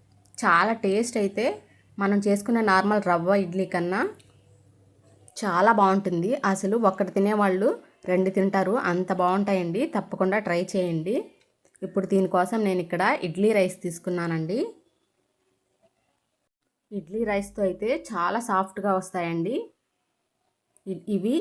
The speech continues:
ఎక్కడైనా దొరుకుతాయండి. ఎక్కడైనా సూపర్ మార్కెట్లో కానీ ఆన్లైన్లో కానీ ఎక్కడైనా దొరుకుతాయి. ఇవి నేను ఇక్కడ ఫోర్ గ్లాసెస్ ఇడ్లీ రైస్ తీసుకున్నానండి. ఇవి నార్మల్ రైస్తో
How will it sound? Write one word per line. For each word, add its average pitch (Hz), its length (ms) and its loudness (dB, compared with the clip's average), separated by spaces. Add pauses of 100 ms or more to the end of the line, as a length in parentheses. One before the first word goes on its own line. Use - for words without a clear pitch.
(120)
ఎక్కడైనా 208 460 2
దొరుకుతాయండి. 190 600 2 (200)
ఎక్కడైనా 190 460 0 (220)
సూపర్ 196 360 0
మార్కెట్లో 185 500 0
కానీ 185 240 0 (400)
ఆన్లైన్లో 190 480 0
కానీ 180 180 -4 (140)
ఎక్కడైనా 185 380 -2 (100)
దొరుకుతాయి. 175 500 -2 (560)
ఇవి 196 180 2
నేను 190 180 0 (100)
ఇక్కడ 208 180 -2 (120)
ఫోర్ 214 260 2
గ్లాసెస్ 208 500 0 (520)
ఇడ్లీ 190 320 0
రైస్ 180 260 0
తీసుకున్నానండి. 170 720 -4 (680)
ఇవి 233 140 0 (120)
నార్మల్ 208 420 0
రైస్తో 185 380 -2